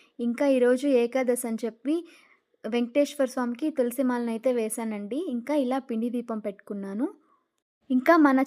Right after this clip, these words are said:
చెట్టుకైతే దాసాని పువ్వు పూసింది, అది పెద్ద వెంకటేశ్వర స్వామి పటానికైతే పెట్టానండి. మనకైతే నెలకు రెండు ఏకాదశులు వస్తాయి కదండి. రెండు ఏకాదశులు కుదిరితే తప్పకుండా పూజ చేసుకుంటానండి. నాకు ఏకాదశి అంటే చాలా ఇష్టం.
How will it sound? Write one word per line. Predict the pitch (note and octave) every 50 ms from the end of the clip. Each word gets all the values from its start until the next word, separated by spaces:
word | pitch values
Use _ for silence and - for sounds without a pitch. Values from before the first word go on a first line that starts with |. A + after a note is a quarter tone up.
| -
చెట్టుకైతే | C4 B3 - D4+ C4+ C#4+ C#4 B3 E4 E4
దాసాని | C#4 C4 B3 B3 - C4+ C4+ B3+
పువ్వు | A#3+ B3+ A3+ -
పూసింది, | - A3+ A3+ - B3 B3 C#4+ D#4+
అది | C#4 A#3 C4
పెద్ద | B3+ - A#3+ G#3+ G3+ C#4+
వెంకటేశ్వర | C4+ B3+ A#3+ A#3 B3 B3 B3 - - A#3
స్వామి | A#3 - - A3+ A3 A3
పటానికైతే | G#3+ A3+ G#3+ G#3+ A3+ A3+ A3+ A3 - A3 G#3+ - C4+
పెట్టానండి. | B3+ - A3 G#3+ - A3 G#3+ G3+ G3+ F#3+ F#3+ G3 - _ _ - - _ _ _ _ _ _ _ -
మనకైతే | C4+ C4 C4 C4 C4+ B3+ B3+ E4 E4
నెలకు | D4+ C4+ C4 C#4 C#4 D#4+
రెండు | C#4 C4+ B3+ B3 C4+
ఏకాదశులు | C4 B3 B3 B3 C#4+ C#4 C#4+ C4+ C4 - B3
వస్తాయి | A#3 A#3 - - B3 A#3
కదండి. | A#3 A3+ G#3+ A3 G#3+ G#3+ A3 C4+ D#4 E4+
రెండు | C#4 A3+ A3+ A#3 C#4+
ఏకాదశులు | D4 C#4 C4+ C#4+ C#4 C4 A#3+ B3 B3 - C4+ C#4 E4
కుదిరితే | D4 - B3+ - B3+ B3+ B3+ - D#4
తప్పకుండా | D#4+ D4+ A3+ - B3+ A#3+ - B3 A#3+ B3+ C#4+
పూజ | C#4+ B3+ A#3+ A#3
చేసుకుంటానండి. | - A#3+ A3 A3 - - A#3 A3 G#3 G#3+ G#3 G#3 G3+ G3 G3+ B3 C#4+
నాకు | C#4+ C4 A#3+ - A3
ఏకాదశి | G#3+ - C4 B3+ A#3+ A#3 - -
అంటే | A#3 A3+ C#4 C4+
చాలా | C4+ B3 G#3+ G#3 G#3+ A3+
ఇష్టం. | A3 A3 G#3+ - - - A3+ G#3+